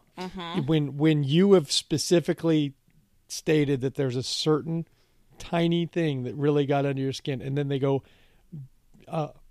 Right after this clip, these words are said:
Speaker 2: yeah, that's, that's super irritating, Dan. I feel it.
Speaker 1: I think Dan is very restrained when he said these quizzes were a real test of patience.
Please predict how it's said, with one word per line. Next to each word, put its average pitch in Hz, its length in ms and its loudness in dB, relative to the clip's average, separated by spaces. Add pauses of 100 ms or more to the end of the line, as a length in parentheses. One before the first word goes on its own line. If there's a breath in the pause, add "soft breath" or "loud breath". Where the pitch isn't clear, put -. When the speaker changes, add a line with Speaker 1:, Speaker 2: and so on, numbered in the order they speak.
Speaker 2:
yeah, 139 200 -12 (260)
that's, - 420 -6
that's 160 400 -4 (720)
super 185 380 -2
irritating, 135 600 0
Dan. 131 220 -8
I 139 60 -6
feel 135 300 -4
it. - 80 -16 (1200 soft breath)
Speaker 1:
I 226 80 -4
think 233 180 -8
Dan 208 220 -2
is 180 140 -6
very 175 260 -2
restrained 151 600 -4
when 143 100 -8
he 156 80 -8
said 151 240 -12
these 139 180 -10
quizzes 143 480 -10
were 151 160 -10
a 131 60 -10
real 143 240 -10
test 135 280 -14
of 151 120 -20
patience. 123 680 -14